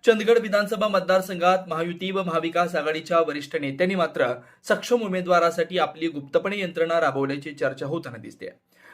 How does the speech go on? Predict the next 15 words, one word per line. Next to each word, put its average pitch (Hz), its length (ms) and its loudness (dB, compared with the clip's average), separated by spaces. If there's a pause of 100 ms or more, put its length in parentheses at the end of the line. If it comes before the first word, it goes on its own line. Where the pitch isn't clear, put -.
मेळावे, 185 540 6
संपर्क 175 480 2
दौरे 165 540 2 (220)
तसेच 175 260 4
आरोग्य 190 320 4
शिबिराच्या 190 480 2
माध्यमातून 151 640 0
काही 131 220 -4
इच्छुक 151 380 -4
उमेदवार 156 420 2 (320)
माझीच 175 400 2
उमेदवारी 220 380 0
निश्चित 196 320 -4
असल्याचं 165 340 2
सांगत 151 440 0